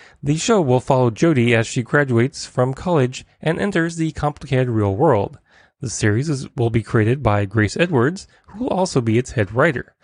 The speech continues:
The air date has yet to be announced. Hmm, that might be interesting. I've, I always had a thing for Daria. That was a good show. Dungeons and Dragons is getting its own cookbook.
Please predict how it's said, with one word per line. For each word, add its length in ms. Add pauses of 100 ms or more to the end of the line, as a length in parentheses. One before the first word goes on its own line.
(360)
The 220
air 120
date 420
has 200
yet 140
to 80
be 120
announced. 600 (680)
Hmm, 260 (380)
that 180
might 220
be 120
interesting. 800
I've, 320 (760)
I 80
always 180
had 140
a 100
thing 240
for 140
Daria. 500 (720)
That 80
was 100
a 40
good 180
show. 400 (1700)
Dungeons 380
and 120
Dragons 580
is 260
getting 380
its 220
own 220
cookbook. 540